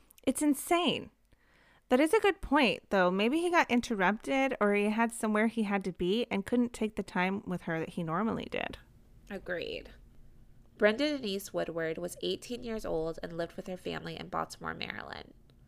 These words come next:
Speaker 2: In the fall of nineteen seventy-one, Brenda began taking night classes at Cardoza High School. On the evening of November fifteenth, nineteen seventy-one, which was a little over a month and a half after Nina went missing,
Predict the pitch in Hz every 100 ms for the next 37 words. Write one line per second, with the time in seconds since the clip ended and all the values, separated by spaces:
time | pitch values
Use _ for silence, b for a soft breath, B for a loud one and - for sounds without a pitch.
0 | b b b b b 202 202 214 - 214
1 | 277 262 190 185 196 190 - 180 185 196
2 | - 147 170 208 - 190 190 247 247 196
3 | 180 190 - 170 156 151 - 151 151 151
4 | 156 - 175 - 170 160 160 170 165 156
5 | 160 - - 87 - 233 - b b b
6 | b b b b 214 208 - 226 240 285
7 | 302 285 214 208 185 175 185 185 180 -
8 | 170 165 - 170 - 202 214 208 202 214
9 | 196 160 165 165 - - 214 226 226 220
10 | 202 240 285 247 240 208 185 185 180 170
11 | 160 160 - 170 165 160 160 160 160 151
12 | 160 156 - 156 160